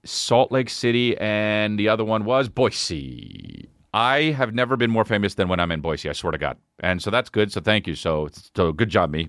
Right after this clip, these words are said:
Thank you very much. Dude, uh, walked down the street, and everybody wanted pictures. It's all good. I don't know what's going on with Boise. I thought Boise wasn't necessarily, I say Boise because I'm like, I'm like that.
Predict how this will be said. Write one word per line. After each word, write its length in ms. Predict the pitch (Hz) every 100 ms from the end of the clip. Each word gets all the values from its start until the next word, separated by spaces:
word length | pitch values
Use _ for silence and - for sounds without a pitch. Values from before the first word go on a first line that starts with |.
| -
Thank 180 | 95 87
you 60 |
very 140 | 78 80
much. 240 | 78 71 - - -
Dude, 240 | 110 85 - - - 107
uh, 240 | 104 101
walked 180 | 104 123
down 120 | 120
the 60 | 107
street, 220 | - 110
and 80 | 101
everybody 380 | 101 95 95 90
wanted 240 | 87 82
pictures. 340 | 90 80 82 82
It's 100 | 80
all 140 | 85
good. 220 | 80 82
I 40 | 85
don't 140 | 85
know 80 | 82
what's 160 | 80
going 160 | - 82
on 80 | 80
with 120 | 78
Boise. 260 | 92 85 110
I 80 |
thought 220 | 127 131 110
Boise 520 | 127 143 110 95 90 - -
wasn't 360 | 98 131 123 127
necessarily, 240 | 117 101
I 20 |
say 120 | 90 90
Boise 340 | 92 87 -
because 280 | 80 80 80
I'm 140 | 80
like, 300 | 76 71 - -
I'm 120 | 92
like 180 | 107 113
that. 200 | 76 -